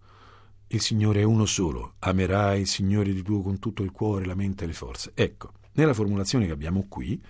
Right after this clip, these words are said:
è appunto completo ed è questa risposta di Gesù: "Ascolta Israele." Allora, la prima cosa è capire di che stiamo parlando, perché queste, queste frasette le abbiamo sentite miliardi di volte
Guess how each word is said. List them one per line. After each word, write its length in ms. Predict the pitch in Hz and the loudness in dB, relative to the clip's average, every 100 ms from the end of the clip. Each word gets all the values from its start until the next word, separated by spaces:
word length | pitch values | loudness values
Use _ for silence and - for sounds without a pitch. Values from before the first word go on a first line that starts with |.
| - - - - - | -20 -20 -20 -16 -2
è 200 | 123 165 | 0 0
appunto 460 | 80 - 139 - 78 | -2 -2 -2 0 4
completo 720 | 143 156 104 78 71 165 196 - - - - | 4 4 0 -2 -2 -4 -4 -12 -20 -12 -2
ed 180 | 151 | 0
è 220 | 113 135 - - - - - - | 2 -2 -4 -14 -20 -20 -18 -8
questa 200 | 101 - | -6 -4
risposta 400 | 92 - 127 - | -4 0 0 0
di 100 | 95 | -2
Gesù: 260 | 131 160 110 | -2 -2 0
"Ascolta 800 | 117 - - 139 85 - 62 - - - | 0 -2 0 0 0 -4 -14 -14 -20 -18
Israele." 760 | - 76 67 65 58 58 60 - - - | -10 -10 -8 -10 -10 -10 -14 -16 -20 -12
Allora, 200 | 87 76 | -8 -6
la 80 | 101 | -6
prima 380 | - 208 175 156 | 0 4 4 4
cosa 680 | - 185 180 143 165 165 - - - - | 2 2 2 0 0 -2 -6 -16 -16 -8
è 280 | 113 139 - | -2 -2 -2
capire 580 | - 107 123 113 113 113 | -6 -2 0 2 0 0
di 120 | 107 | -2
che 120 | 117 | -2
stiamo 360 | - 110 92 85 | -2 -2 -4 -4
parlando, 480 | 85 80 64 67 | -6 -6 -8 -6
perché 160 | 107 156 | -2 0
queste, 320 | 147 156 143 | 0 -2 -6
queste 280 | - 180 135 | -4 -4 -2
frasette 380 | 98 85 110 90 | -4 -4 -4 -4
le 60 | |
abbiamo 180 | 87 104 | -4 -4
sentite 340 | 101 101 101 80 85 - | -4 -4 -4 -4 -6 -6
miliardi 580 | 92 117 117 113 78 107 | -6 -4 -2 -4 -2 -2
di 100 | 131 | -2
volte 380 | 71 62 - | -4 -8 -12